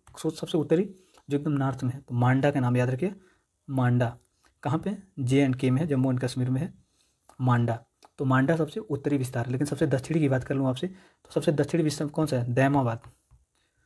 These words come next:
दैमाबाद, दैमाबाद में सबसे दक्षिणी विस्तार है, जो कि अहमदाबाद में है, अहमदाबाद, अहमदाबाद में, अहमदाबाद अर्थात नर्मदा नदी के थोड़ा से दक्षिण में स्थित है। तो इसके सब, जो दैमाबाद है, ये कौन सी नदी के तट पे है?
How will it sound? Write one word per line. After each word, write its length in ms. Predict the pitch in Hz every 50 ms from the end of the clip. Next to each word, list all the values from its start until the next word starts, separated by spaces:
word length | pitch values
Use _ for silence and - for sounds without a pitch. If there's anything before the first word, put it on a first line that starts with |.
| _ _ _ -
दैमाबाद, 520 | 131 127 127 120 123 123 120 120 120 120 - - - _ _ _ _ _ _ _ _ _ _ _ _ - 131
दैमाबाद 460 | 123 139 135 143 147 143 147 147 143
में 100 | 151 180
सबसे 260 | 180 - 156 - 185
दक्षिणी 300 | 165 147 139 - 151 143
विस्तार 240 | 135 123 123 135 139
है, 60 | 180
जो 120 | 165 156 143
कि 120 | - 220
अहमदाबाद 540 | - - - 143 139 151 147 139 135 127 131
में 80 | 143 143
है, 160 | 175 240 - - - _ _ _ _ _ _ _ -
अहमदाबाद, 580 | 156 135 131 123 123 127 127 120 131 127 127 - _ _ - _ _ _ _ _ _ _ _ _ _ _ _ _ _ -
अहमदाबाद 420 | 135 135 135 123 135 127 127 120 123
में, 280 | 131 131 131 - - _ _ -
अहमदाबाद 400 | 139 139 139 139 151 180 220 180
अर्थात 220 | 143 127 - 202
नर्मदा 320 | 160 139 131 127 139 135 147
नदी 200 | 143 135 135 156
के 80 | 151
थोड़ा 200 | 208 - - 139
से 120 | 131 - 175
दक्षिण 320 | 135 127 127 - 131 120
में 120 | 120 120 120
स्थित 240 | - - 127 120
है। 100 | 127 127 - _ _ _ _ - - _ -
तो 60 | -
इसके 180 | 147 - - 180
सब, 280 | 175 - 170 160 - - - 147
जो 140 | 139 175
दैमाबाद 520 | 185 156 156 143 143 151 180 175 147 135 127
है, 60 | 156
ये 60 | 175
कौन 180 | 185 - 202 202
सी 100 | 190 156
नदी 180 | 139 127 127
के 80 | 123 127
तट 160 | 123 131 127
पे 120 | - - -
है? 80 | -